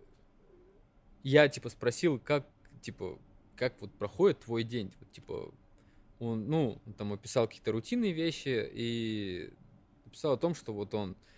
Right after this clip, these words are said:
ам, садится и начинает, грубо говоря, просто, типа, разгонять какие-то вещи и, ам,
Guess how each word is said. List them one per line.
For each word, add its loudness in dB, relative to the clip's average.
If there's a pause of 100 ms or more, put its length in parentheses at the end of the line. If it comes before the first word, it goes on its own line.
(360)
ам, -4 (800)
садится -2
и 0
начинает, 0
грубо 0
говоря, 2
просто, -2 (160)
типа, -4
разгонять 2
какие-то -10
вещи -4 (400)
и, -6 (600)
ам, -8